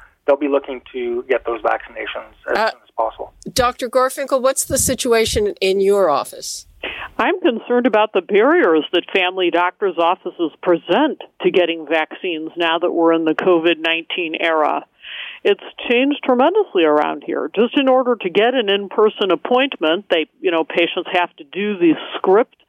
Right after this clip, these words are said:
Speaker 3: "Have you been out of the country? Do you have any signs or symptoms?" And we go through every single one of them. So that represents a barrier. And then when they do come in, we, we, of course, do careful social distancing.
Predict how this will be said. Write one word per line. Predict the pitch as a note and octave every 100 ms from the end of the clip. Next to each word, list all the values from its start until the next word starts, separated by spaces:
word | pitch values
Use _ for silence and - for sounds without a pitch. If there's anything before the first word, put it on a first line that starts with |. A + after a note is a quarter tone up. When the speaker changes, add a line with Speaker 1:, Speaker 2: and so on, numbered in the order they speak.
| _ -
Speaker 3:
"Have | F#3
you | F3+ F3
been | F3+ B3
out | B3+ B3+
of | A3
the | A#3
country? | A#3 A#3+ - B3
Do | F3
you | D#3
have | D3+
any | F#3 C#4 C4+ -
signs | A3+ A#3
or | A3+ -
symptoms?" | G#3+ G3 G#3+ G3+
And | - E3+ E3+
we | G3+ C4
go | G#3+ A3 B3 -
through | B3 B3
every | G#3 A3+ A#3 -
single | A3 A3
one | G#3+ C4+
of | D4+
them. | C#3+ F#2+ _ _ - - -
So | F3
that | F3+ A#3+ -
represents | G3+ G#3+ G#3+ F#3 G3 F#3+
a | F3
barrier. | D#3+ F3+ E3+ C#3+ - - - - - -
And | E3+
then | F#3 G3
when | G3+ F#3+
they | F#3 F3+
do | G3+ D4
come | - A#3 D3+
in, | D3+ D#3 E3
we, | E3+ D#3 _
we, | E3+ E3 -
of | - -
course, | F3 E3 -
do | D#3
careful | - G#3 G3+ G3 -
social | F#3+ F3+ F#3 E3
distancing. | G3+ A#3+ A3 F#3 D#3 D3+